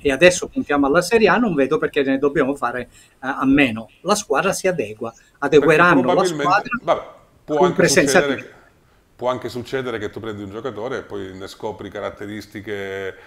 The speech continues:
Speaker 2: eh,
Speaker 1: Ma dai,
Speaker 2: tecniche,
Speaker 1: eh, eh,
Speaker 2: comportamentali
Speaker 1: Verre,
Speaker 2: che
Speaker 1: Verre,
Speaker 2: non
Speaker 1: Verre bisogna conoscerlo,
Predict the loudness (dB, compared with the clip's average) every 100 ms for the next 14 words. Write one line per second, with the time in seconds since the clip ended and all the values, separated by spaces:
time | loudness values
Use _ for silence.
0 | -20 _ -14 -2 0 4 6 6 4 2
1 | 4 4 2 0 -2 -2 2 4 4 6
2 | 8 8 4 6 6 6 2 4 4 4
3 | -2 -4 -2 0 2 2 4 2 2 2
4 | 2